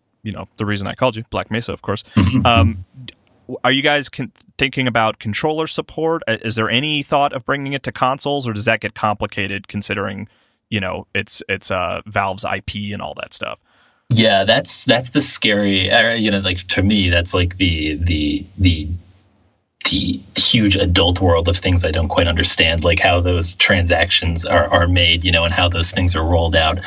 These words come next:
Speaker 2: Uh, the console thing, I mean, it's a great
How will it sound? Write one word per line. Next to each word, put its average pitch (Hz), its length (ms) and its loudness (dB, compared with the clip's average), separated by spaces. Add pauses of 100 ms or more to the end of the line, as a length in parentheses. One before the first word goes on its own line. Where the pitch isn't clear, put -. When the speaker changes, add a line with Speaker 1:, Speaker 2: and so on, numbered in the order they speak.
(360)
Speaker 2:
Uh, 85 300 2
the 87 140 -2
console 139 480 2
thing, 101 340 2
I 95 80 0
mean, 95 120 0
it's 104 120 0
a 101 40 2
great 113 480 2